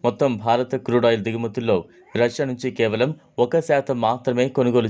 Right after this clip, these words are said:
చేసేది. కానీ యుద్ధం ప్రారంభమైన తర్వాత ఆ ఒక శాతం కాస్త నలభై శాతానికి పెరిగింది. అయితే పశ్చిమ దేశాల ఆంక్షల కారణంగా క్రూడ్ ఆయిల్ ఎవరూ కొనుగోలు చేయకపోవడంతో రష్యా భారీగా డిస్కౌంట్తో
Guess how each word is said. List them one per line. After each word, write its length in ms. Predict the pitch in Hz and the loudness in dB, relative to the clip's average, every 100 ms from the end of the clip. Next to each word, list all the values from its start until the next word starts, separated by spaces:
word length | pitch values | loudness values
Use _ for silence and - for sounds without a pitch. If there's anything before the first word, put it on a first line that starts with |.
| 110 | 0
చేసేది. 400 | 101 107 95 82 - _ _ 143 | 0 0 0 -6 -12 _ _ -4
కానీ 160 | 151 | -2
యుద్ధం 360 | 135 117 101 147 | -2 -6 -6 -6
ప్రారంభమైన 540 | 135 120 127 123 117 104 | -2 -4 -4 -6 -6 -4
తర్వాత 300 | 107 113 107 120 92 - _ _ | -2 -2 0 0 -2 -8 _ _
ఆ 140 | 113 131 120 | -2 0 -2
ఒక 140 | 117 139 | -4 -4
శాతం 380 | 139 123 123 110 | -2 -4 -4 -2
కాస్త 260 | 110 113 147 131 | -2 0 -2 0
నలభై 320 | 113 117 131 123 | -2 -2 -2 -2
శాతానికి 500 | 117 104 113 113 151 | -2 -2 -4 -4 -4
పెరిగింది. 480 | 123 110 101 90 - _ _ _ _ _ _ _ _ _ 131 | -2 0 0 -2 -4 _ _ _ _ _ _ _ _ _ -4
అయితే 220 | 170 180 170 | -2 -2 -2
పశ్చిమ 260 | 131 - 160 | -2 -2 0
దేశాల 280 | 139 127 135 | 0 2 2
ఆంక్షల 340 | 120 139 143 131 | 0 -2 -8 -4
కారణంగా 440 | 120 110 113 110 113 113 | -4 -4 -4 -2 -4 -4
క్రూడ్ 180 | 127 127 | -2 2
ఆయిల్ 180 | 117 127 127 - | 2 0 -8 -4
ఎవరూ 260 | 110 117 131 | 0 2 2
కొనుగోలు 420 | 117 113 123 123 - | 0 2 2 2 2
చేయకపోవడంతో 680 | 113 113 110 110 107 151 160 - _ - | 0 2 0 0 2 0 0 -10 _ -4
రష్యా 340 | 117 123 139 123 104 | -2 0 0 -2 0
భారీగా 340 | 113 117 113 | -2 0 -2
డిస్కౌంట్తో 760 | 104 110 - 123 113 107 120 | -2 -6 -2 -2 0 0 0